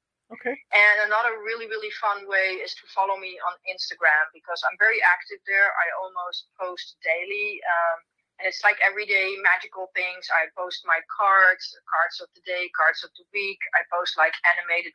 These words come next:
Speaker 2: versions of my activations. I do some videos where you see me live. Um, it's just fun. So that's a great way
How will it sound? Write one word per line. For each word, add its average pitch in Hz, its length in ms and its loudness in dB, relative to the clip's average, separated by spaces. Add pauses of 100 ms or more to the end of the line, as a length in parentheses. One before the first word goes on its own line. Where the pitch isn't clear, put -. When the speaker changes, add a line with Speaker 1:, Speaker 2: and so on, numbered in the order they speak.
Speaker 2:
versions 170 640 -2
of - 120 2
my - 140 2
activations. 202 1040 0 (520)
I 165 80 -4
do 185 160 -10
some 170 280 -4
videos 170 540 0
where 165 100 -8
you 165 160 -10
see 180 380 -2
me 180 260 -4
live. 180 540 6 (400)
Um, 151 380 2 (600)
it's - 140 -8
just - 200 -6
fun. - 220 6 (640)
So 202 100 -6
that's 220 240 4
a 220 40 -12 (180)
great 202 320 0
way 180 220 0